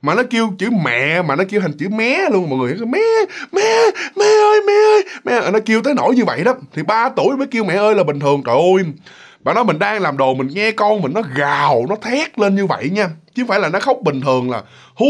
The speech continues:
hồn hú vía là bỏ đồ liền, chạy vô liền. Thì khi mà chạy vô như vậy, thấy nó đang nằm ngủ, bắt đầu là nó, nó, nó, nó đang, nó đang ngồi dậy rồi, nó đang ngồi dậy rồi nha.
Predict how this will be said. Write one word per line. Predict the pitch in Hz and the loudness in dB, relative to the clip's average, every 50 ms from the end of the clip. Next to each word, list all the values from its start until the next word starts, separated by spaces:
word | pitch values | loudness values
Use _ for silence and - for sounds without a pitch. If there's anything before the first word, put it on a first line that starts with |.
| 294 294 | 4 4
hồn | 214 180 151 147 | 4 2 2 2
hú | 165 208 254 254 247 | 2 0 0 0 -2
vía | 220 233 277 302 | -2 0 0 2
là | 285 226 165 131 120 110 101 - _ _ _ _ | 2 2 0 0 -2 -4 -6 -10 _ _ _ _
bỏ | _ 127 113 107 180 254 | _ -10 -4 0 0 0
đồ | 254 196 147 135 143 147 | 2 2 2 2 2 2
liền, | 139 135 131 135 | 2 0 -2 -4
chạy | - 117 104 131 165 | -4 -4 -4 0 0
vô | 180 175 | 0 0
liền. | 156 143 117 101 - _ _ _ _ _ _ _ _ _ _ _ | 0 0 -2 -4 -10 _ _ _ _ _ _ _ _ _ _ _
Thì | - - | -2 -2
khi | 190 202 247 254 | 0 2 0 0
mà | 247 208 175 156 | 2 0 -2 -2
chạy | 156 156 139 117 135 175 | -2 -4 -4 -2 -2 -2
vô | 202 208 | -2 -2
như | 196 190 | -2 -2
vậy, | 143 123 131 165 185 175 | 0 0 2 2 0 0
thấy | 196 208 226 | 0 0 0
nó | 262 | 0
đang | - - 196 185 185 | 0 0 0 -2 -2
nằm | 165 143 127 | -2 -4 -4
ngủ, | 120 107 151 214 | -2 -2 -2 -2
bắt | 269 226 | -2 0
đầu | 190 147 123 120 | 0 0 0 0
là | 123 120 110 110 113 113 - - _ _ | -2 -2 -2 -2 -4 -4 -8 -12 _ _
nó, | - 202 202 196 | -16 -14 -8 -6
nó, | 233 240 | -4 -2
nó, | 214 208 | -2 -2
nó | 208 - 214 220 220 | -2 0 0 0 0
đang, | 202 208 190 190 185 - | 0 0 -2 -2 -2 -4
nó | 202 | -4
đang | 220 214 202 196 170 | -2 -2 0 0 0
ngồi | 147 139 139 139 147 147 143 | 0 0 2 2 2 2 2
dậy | 127 120 151 | 0 0 0
rồi, | 160 160 139 123 | 0 0 0 0
nó | 147 | 0
đang | 196 196 185 190 180 | 0 -2 -2 -2 -2
ngồi | 156 135 117 117 117 | -2 0 0 -2 -2
dậy | 120 120 | -4 -4
rồi | 143 139 120 113 | -4 -4 -4 -4
nha. | 151 170 | -6 -8